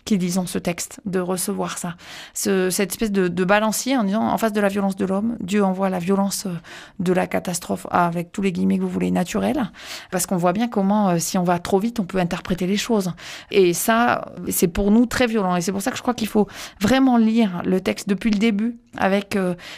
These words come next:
euh, cette idée que déjà Dieu a le projet d'une création qu'il veut sauvegarder, qui s'appuie sur Noé, qui est le juste, et que les justes ont une responsabilité dans cette sauvegarde de la création vis-à-vis de l'ensemble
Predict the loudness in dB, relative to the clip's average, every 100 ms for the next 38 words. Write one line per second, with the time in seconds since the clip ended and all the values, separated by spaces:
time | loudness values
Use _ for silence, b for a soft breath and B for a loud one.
0 | B 0 2 2 0 0 -2 -2 0 2
1 | 2 4 2 2 2 2 2 0 -2 0
2 | 0 0 0 -4 -2 -2 -4 -4 -4 -4
3 | -2 -2 -2 -2 0 -2 -2 0 0 2
4 | 0 0 -6 -2 2 4 6 4 2 B
5 | B -4 2 2 2 0 4 4 2 -2
6 | -6 -4 0 4 4 4 2 2 4 4
7 | 4 2 0 -2 0 0 0 0 2 0
8 | B B 0 2 0 0 2 2 2 2
9 | 2 2 0 0 2 2 0 0 B B
10 | B 4 4 2 4 4 4 2 2 4
11 | 4 2